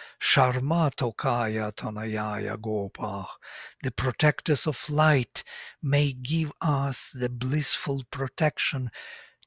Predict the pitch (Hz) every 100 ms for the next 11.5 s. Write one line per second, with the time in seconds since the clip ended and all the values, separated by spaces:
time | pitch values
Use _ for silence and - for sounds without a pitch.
0 | _ - 151 139 - 170 156 143 120 101
1 | - - 123 - 131 113 110 - - 185
2 | 180 151 - 117 120 - 117 113 107 -
3 | - 190 - - - 139 110 101 - -
4 | 123 123 120 123 120 110 104 - - -
5 | - 131 - 135 - - 123 117 - -
6 | - - - 185 180 - - - - 117
7 | - 117 - - 127 117 104 - - -
8 | 113 123 120 117 123 120 110 - 117 110
9 | - - 117 - 110 - - - - -
10 | 175 214 - - 170 160 147 - 123 120
11 | 165 143 - -